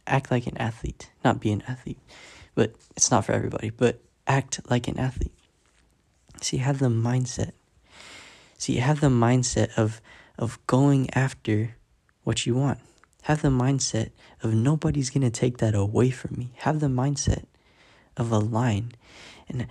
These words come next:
and a lion doesn't stop until it's fed.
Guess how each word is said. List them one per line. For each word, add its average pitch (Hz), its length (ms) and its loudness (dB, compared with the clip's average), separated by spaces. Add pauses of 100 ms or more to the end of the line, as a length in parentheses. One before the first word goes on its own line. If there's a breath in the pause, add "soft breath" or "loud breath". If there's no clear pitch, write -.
(200 loud breath)
and 127 100 2
a 113 60 4
lion 120 440 2
doesn't 120 340 0
stop - 480 2
until 113 340 -4
it's - 220 -8
fed. 110 440 -4